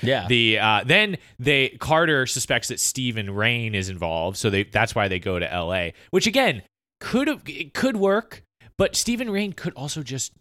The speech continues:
Speaker 2: be some Chinese guy,
Speaker 1: Yeah.
Speaker 2: you know? And it's like that Carter meets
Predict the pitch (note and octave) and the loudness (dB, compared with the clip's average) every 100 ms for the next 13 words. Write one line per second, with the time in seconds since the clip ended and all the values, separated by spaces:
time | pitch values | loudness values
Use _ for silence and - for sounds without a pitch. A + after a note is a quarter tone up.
0 | _ _ _ _ _ _ - C#3+ - C#3 | _ _ _ _ _ _ -8 -4 -2 -2
1 | A2 A2+ G#2+ A#2 A#2+ D#2+ B1 - _ - | -4 -8 -4 -4 -4 -6 -8 -12 _ 0
2 | C#3+ C3+ A2+ A2+ B2 B2+ C3 A#2 A#2+ G2+ | 4 6 6 6 4 4 4 4 4 2
3 | - _ - D3+ B2+ - C#3+ C3 B2 C3+ | 0 _ -4 -2 -2 0 2 2 0 -2
4 | - | -2